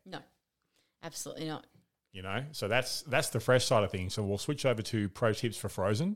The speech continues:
Speaker 1: Yes.
Speaker 2: Right? Number one pro tip for frozen produce is to turn the packet over and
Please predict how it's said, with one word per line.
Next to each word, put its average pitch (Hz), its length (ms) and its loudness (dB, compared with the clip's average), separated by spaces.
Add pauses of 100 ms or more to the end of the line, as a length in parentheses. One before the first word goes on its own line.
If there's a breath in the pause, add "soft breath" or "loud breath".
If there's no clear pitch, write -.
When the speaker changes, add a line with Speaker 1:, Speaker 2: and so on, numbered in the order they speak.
Speaker 1:
Yes. 151 340 -8 (160)
Speaker 2:
Right? 202 240 -4 (1400)
Number 160 260 0
one 123 160 6
pro 107 200 6
tip - 360 0 (540 soft breath)
for - 80 -12
frozen 104 360 6
produce 104 580 4
is 104 160 0
to 104 80 -4
turn 139 240 2
the 107 60 2
packet 104 340 4
over 156 340 2 (1160)
and 107 560 2